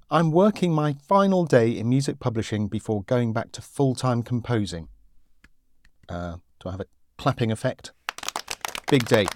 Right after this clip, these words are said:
That's brilliant news. Good luck with the composing, Helen. David says, "Just about to embark on what I sincerely hope will be the final intense week on this damn album." <laughs> And then next week, I'll get to hang with our wonderful Janet Overfield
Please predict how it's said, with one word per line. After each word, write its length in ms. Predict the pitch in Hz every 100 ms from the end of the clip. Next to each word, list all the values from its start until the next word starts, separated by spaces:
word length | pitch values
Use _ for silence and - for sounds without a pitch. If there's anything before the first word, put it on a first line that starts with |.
| -
That's 160 | 147
brilliant 400 | - 151 147 143
news. 240 | 139 139 131
Good 300 | - 143 139
luck 240 | 131 -
with 60 | 120
the 40 |
composing, 440 | 110 110 110 104 104
Helen. 240 | 110 180 - - - - _ _ -
David 320 | 147 147 139
says, 540 | - 143 139 139 127 -
"Just 300 | 117 160 180
about 220 | 147 165
to 80 | 110
embark 480 | 123 113 135 131 -
on 220 | 117 113 113
what 240 | - 117 - -
I 140 | 104
sincerely 760 | - 104 98 - - 202 123
hope 400 | 85 - 139 143 -
will 200 | 107 101
be 140 | 101 101
the 80 |
final 480 | - - 147 143 131
intense 480 | 110 107 135 120 -
week 240 | 110 104 -
on 160 | 104 101
this 160 | 95
damn 380 | - 104 98 101 -
album." 420 | 95 98 87 85 - _ -
<laughs> 480 | 135 - 156 101 - - - - - - -
And 160 | 101
then 160 | 98 113
next 260 | 185 -
week, 260 | 110 135 139 -
I'll 120 | 101
get 180 | 110 -
to 80 |
hang 300 | 85 117 120
with 100 | 110
our 160 | 101 98
wonderful 460 | 117 170 151 113 110
Janet 340 | - 165 151
Overfield 600 | 123 117 113 120 117 117